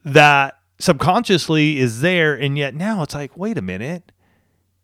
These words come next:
No, that, those were still amazing times for us.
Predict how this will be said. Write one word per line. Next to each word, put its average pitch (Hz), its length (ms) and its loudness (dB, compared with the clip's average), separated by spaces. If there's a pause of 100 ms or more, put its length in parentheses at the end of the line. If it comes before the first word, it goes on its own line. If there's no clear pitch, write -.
(140)
No, 262 400 -4
that, - 320 -2
those 190 580 -2
were 196 140 -2
still 220 580 0
amazing 160 640 0
times 220 540 -2
for 117 300 -2
us. 143 500 -6